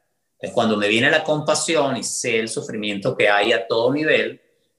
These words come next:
busco la manera de hacer algo para aliviarlo. Lo hago desde maneras prácticas, como por ejemplo el trabajo que hacemos en Bastión. Yo estoy en la junta directiva de Bastión, que es una organización que desarrollamos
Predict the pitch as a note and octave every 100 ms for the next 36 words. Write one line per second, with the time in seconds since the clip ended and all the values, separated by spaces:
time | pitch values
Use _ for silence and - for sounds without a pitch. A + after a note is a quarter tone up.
0 | - - B2 G#2+ - C3 B2 F#2+ G2+ A#2+
1 | - F#2+ F#2 F#2+ G#2 A#2+ G#2+ G2 G2+ E3
2 | G#3+ A#2 F#2+ - _ _ _ A2+ G#2+ G#2
3 | A#2 D3 B2 A#2 G2+ G#2+ A#2 C3 C3+ C3+
4 | D#3+ D#3 - F#2+ - F2+ G2 G2 C3 C3
5 | F#2+ A2 A2+ A#2 G2+ G#2+ B2+ G2+ F#2+ -
6 | A#2 A#2 B2+ C#3+ - G#2+ G#2 A2 G2 A2
7 | G2 A#2+ G#2+ F#2+ G2+ G#2 A#2 G2 - A2+
8 | A2 B2 B2+ F#2+ F#2+ - _ - G#2+ A2
9 | A#2 A#2 G#2 - G#2+ G2 - A2+ - F#2+
10 | G2 G2 F#2+ A2 A#2 G#2 G2